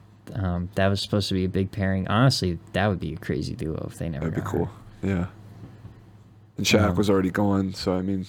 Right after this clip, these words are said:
Speaker 2: they, he didn't really have a, I don't even know who, who was Orlando's big, 'cause I, I'm pretty sure Horace was gone at that point. I don't even know who,
Speaker 1: Um,
Speaker 2: who their big was. Uh,
Speaker 1: I don't either, because, oh,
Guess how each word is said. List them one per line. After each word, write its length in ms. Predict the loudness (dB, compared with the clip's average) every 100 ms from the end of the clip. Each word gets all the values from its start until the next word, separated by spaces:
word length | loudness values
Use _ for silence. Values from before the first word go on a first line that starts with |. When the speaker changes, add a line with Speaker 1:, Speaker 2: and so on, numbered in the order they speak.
| -10
Speaker 2:
they, 120 | -4 -4 0
he 120 | 0
didn't 180 | 2 2
really 160 | 0
have 220 | 2 0
a, 200 | 0 -2 -4 _ _ _ _ _ _ _ _
I 60 | 2
don't 80 | 2
even 140 | 2
know 60 | 2
who, 140 | 2
who 120 | 2 2
was 120 | 2
Orlando's 420 | 4 4 4 2
big, 220 | 2 0 0
'cause 140 | -2
I, 80 | -2 -4 -8
I'm 180 | -8 -8
pretty 200 | 0 2
sure 140 | 4 2
Horace 420 | 4 4 2 0
was 100 | -6
gone 360 | -2 0 0 -4 -10 _ _
at 80 | -6
that 180 | -4 -2
point. 280 | -4 -6 -8 _ _ _ _ _ _ _ _
I 60 |
don't 180 | 0 2
even 140 | 2 2
know 120 | 0
who, 300 | 2 2 4
Speaker 1:
Um, 840 | 2 4 2 2 2 2 0 0 -4 -12 -20 -20 -20 -4
Speaker 2:
who 100 | 0
their 160 | 2 2
big 280 | 4 2 2
was. 640 | 2 2 -2 -10 -16 -20 _ _
Uh, 400 | 0 2 2 0 -2 _ _ _
Speaker 1:
I 100 | -2
don't 240 | 2 2
either, 260 | 2 2 0
because, 880 | 0 -2 -2 -2 -4 -8 -10 -14 -16 -18 -18 -8
oh, 380 | -6 -4 -6